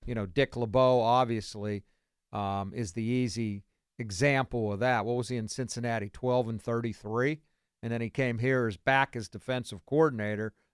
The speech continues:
and was pretty damn good. I, I'm just more concerned about the quarterback.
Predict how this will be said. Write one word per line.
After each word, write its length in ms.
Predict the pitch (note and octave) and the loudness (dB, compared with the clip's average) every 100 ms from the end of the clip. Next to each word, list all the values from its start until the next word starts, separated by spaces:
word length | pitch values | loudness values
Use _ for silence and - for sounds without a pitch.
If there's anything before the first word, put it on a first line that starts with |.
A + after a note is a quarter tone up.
| - | -10
and 140 | G#2 | -6
was 120 | G#2 | -6
pretty 320 | - C3+ A#2+ G#2 | -4 -4 -4 -4
damn 280 | C3+ B2 A2 | -2 -2 -2
good. 320 | G2 C#3 A#2+ F2+ _ _ _ _ - | -4 -4 -4 -8 _ _ _ _ 0
I, 140 | D#3+ - | 0 6
I'm 180 | F#3+ F#3+ | 4 6
just 200 | G3 E3 | 4 6
more 180 | E3+ | 6
concerned 420 | D#3+ D3 - C#3+ C3+ | 6 2 2 2 4
about 240 | C3 B2 | 2 2
the 80 | A#2 | -2
quarterback. 600 | - A2+ F#2+ F2 E2+ | -6 -6 -6 -8 -10